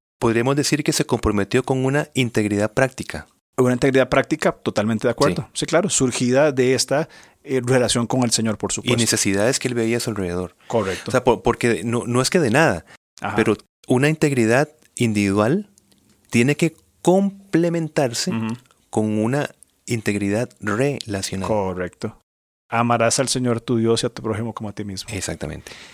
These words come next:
Speaker 2: Segundo, ayudaba a las viudas. Que las viudas en el contexto bíblico eran una de las figuras más vulnerables y más
Speaker 1: Claro,
Speaker 2: frágiles,
Speaker 1: claro.
Speaker 2: porque quedaban solas,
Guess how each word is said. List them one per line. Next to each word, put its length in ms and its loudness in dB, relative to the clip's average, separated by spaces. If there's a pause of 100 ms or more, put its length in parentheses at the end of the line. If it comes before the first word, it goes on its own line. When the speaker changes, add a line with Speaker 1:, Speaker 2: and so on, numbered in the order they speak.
(100)
Speaker 2:
Segundo, 580 2 (300)
ayudaba 420 4
a 40 6
las 100 4
viudas. 440 2
Que 120 2
las 140 4
viudas 320 4
en 60 0
el 60 -4
contexto 440 0
bíblico 440 2
eran 300 0
una 140 0
de 60 0
las 60 -6
figuras 340 2
más 220 0
vulnerables 520 2
y 20 0
más 100 2
Speaker 1:
Claro, 120 -2
Speaker 2:
frágiles, 440 0 (160)
Speaker 1:
claro. 260 -8
Speaker 2:
porque 180 0
quedaban 440 2 (120)
solas, 640 2